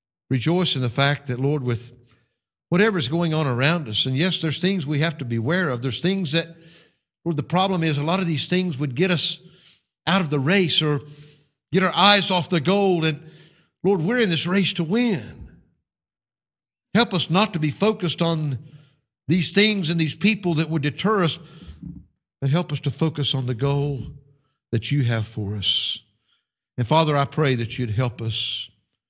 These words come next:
wha-, whatever our past, help us to recollect, to look back, to know that there's a point in time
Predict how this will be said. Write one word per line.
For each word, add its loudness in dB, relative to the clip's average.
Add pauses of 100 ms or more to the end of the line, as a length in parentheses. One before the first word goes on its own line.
(540)
wha-, 0
whatever 0
our 2
past, 0
help 0
us -2 (560)
to -2
recollect, -4 (760)
to 0
look 0
back, -2 (1000)
to 0
know 4
that -2
there's -2
a -2
point -4
in -6
time -4